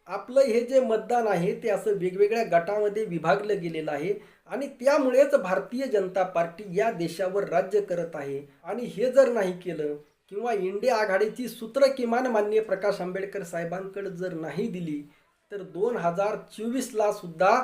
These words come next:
भारतीय जनता पार्टीच येणार हे अटळ आहे. मित्रांनो, मल्लिकार्जुन खरगे केवळ दलित चेहरा नुसता नावापुरता पुढं करण्याला काही अर्थ नसतो.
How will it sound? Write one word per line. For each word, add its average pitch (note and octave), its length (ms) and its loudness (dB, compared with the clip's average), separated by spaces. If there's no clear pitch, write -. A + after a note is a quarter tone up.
भारतीय F#3+ 540 -6
जनता F3+ 400 -2
पार्टीच F3+ 600 -10
येणार E3+ 560 -2
हे E3 280 -6
अटळ E3+ 340 -6
आहे. D#3 580 -4
मित्रांनो, C4 420 2
मल्लिकार्जुन C4 800 2
खरगे G#3+ 420 0
केवळ A#3 500 4
दलित G3 600 -4
चेहरा G#3+ 380 2
नुसता A3+ 380 -2
नावापुरता G3+ 880 2
पुढं G#3 320 -4
करण्याला F#3 460 -2
काही F#3 420 -4
अर्थ F#3 260 2
नसतो. F3+ 640 -6